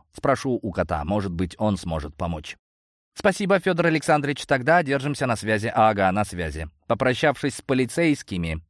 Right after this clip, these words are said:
мы с Голубикой покинули кабинет. Ну, Синий, ребята явно не остановятся на одном банкомате, а ещё хуже, если переберутся в другой город. Тогда отыскать их будет намного сложнее. «Что думаешь?»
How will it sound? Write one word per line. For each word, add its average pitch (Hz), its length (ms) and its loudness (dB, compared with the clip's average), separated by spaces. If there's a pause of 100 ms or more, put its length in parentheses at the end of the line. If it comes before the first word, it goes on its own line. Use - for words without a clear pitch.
(240)
мы 147 340 2
с 139 80 -4
Голубикой 131 640 2
покинули 98 560 0
кабинет. 78 640 -6 (160)
Ну, 123 460 0 (100)
Синий, 90 760 0 (200)
ребята 165 460 0
явно 160 380 2
не 139 120 -2
остановятся 123 680 0
на 107 140 2
одном 101 300 0
банкомате, 90 720 -2
а 87 120 -4
ещё 87 280 -4
хуже, 101 380 -2
если 95 380 -2
переберутся 95 680 -2
в 85 80 -6
другой 92 440 -2
город. 90 480 -4 (720)
Тогда 92 320 4
отыскать 117 480 0
их 101 160 -4
будет 104 300 -4
намного 101 480 0
сложнее. 85 800 -2 (400)
«Что - 240 -4
думаешь?» 135 540 -4